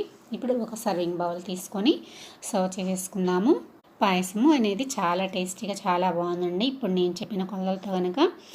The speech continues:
చేసుకున్నారంటే మీకు ఇంకా టేస్టీగా వస్తుంది. తప్పకుండా ఒకసారి మీరు కూడా ట్రై చేయండి. నా వీడియో కనుక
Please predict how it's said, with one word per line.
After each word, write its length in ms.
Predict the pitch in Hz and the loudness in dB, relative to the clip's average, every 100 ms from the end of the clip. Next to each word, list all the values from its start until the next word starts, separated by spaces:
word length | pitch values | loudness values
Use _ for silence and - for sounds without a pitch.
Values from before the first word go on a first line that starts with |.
| - - - | -18 -18 -2
చేసుకున్నారంటే 640 | 226 190 - 202 190 185 185 196 | 0 0 -2 -2 0 0 -2 -2
మీకు 220 | 190 311 - - - - 233 | 0 0 0 -4 -20 -10 -4
ఇంకా 200 | 196 202 196 | -4 -4 -2
టేస్టీగా 540 | 190 180 - 202 190 269 381 - - - 196 | -2 -2 -4 -2 0 0 -2 -10 -20 -12 -10
వస్తుంది. 420 | 190 - 196 226 269 | -10 -6 -2 -2 0
తప్పకుండా 460 | 190 - 190 190 180 | -2 -2 -4 -2 -2
ఒకసారి 360 | 175 - 185 180 | -4 -4 -2 0
మీరు 140 | 180 180 | -2 -2
కూడా 140 | 190 175 | -4 -4
ట్రై 160 | - 180 180 | -2 -2 -4
చేయండి. 380 | - 190 196 220 302 | -4 -2 -2 0 2
నా 80 | 190 180 | 2 2
వీడియో 180 | 175 175 | 2 0
కనుక 200 | 175 180 | 0 -2